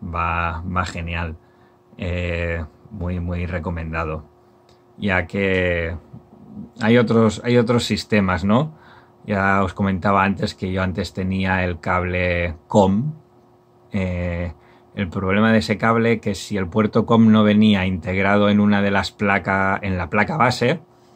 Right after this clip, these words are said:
por adaptadores U S B a com no, no funcionan, ¿vale?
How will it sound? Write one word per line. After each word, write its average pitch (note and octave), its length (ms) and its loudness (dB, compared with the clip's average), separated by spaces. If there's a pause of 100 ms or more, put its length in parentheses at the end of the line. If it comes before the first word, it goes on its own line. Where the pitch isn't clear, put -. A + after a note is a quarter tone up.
(480)
por G2+ 180 -2
adaptadores G#2+ 1160 2
U G#2 180 2
S G#2 220 0
B G#2 240 4
a G2 100 2
com A#2 400 4
no, F#2+ 220 -2
no G2+ 180 2
funcionan, F2 800 -6
¿vale? G2 320 0